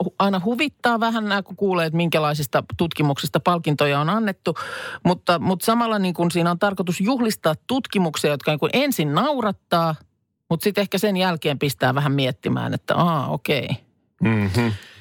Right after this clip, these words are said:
Speaker 1: Ja nyt esimerkiksi tuota niin, äh, palkinto – palkinto on mennyt tuota,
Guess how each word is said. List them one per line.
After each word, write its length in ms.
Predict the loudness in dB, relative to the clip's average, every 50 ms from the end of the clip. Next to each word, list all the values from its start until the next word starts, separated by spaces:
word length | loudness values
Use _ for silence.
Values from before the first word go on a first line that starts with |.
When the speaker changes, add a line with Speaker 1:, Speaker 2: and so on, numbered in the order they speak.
| -10 _ 0
Speaker 1:
Ja 160 | 2 2 2 2
nyt 240 | 2 0 2 2 2
esimerkiksi 680 | 0 0 0 -2 0 0 -2 -2 -2 -4 -4 -4 -4 -2
tuota 400 | 0 0 0 0 0 0 0 0
niin, 280 | 2 2 0 0 0 0
äh, 80 | -2 -4 -6 -8 -6 -2 0 2 2 2 0 -2 0
palkinto – 580 | 0 0 0 0 -2 -2 -2 0 0 0 0 -2 -2 -8 -20 -20 _ _ _ _ _ _ -20 -20 _ _ _
palkinto 460 | -2 0 0 0 0 0 0 0 0 0
on 120 | 0 0
mennyt 440 | 0 0 0 0 0 -2 -2 -4 _
tuota, 460 | -2 -2 -2 0 0 0 0 0 0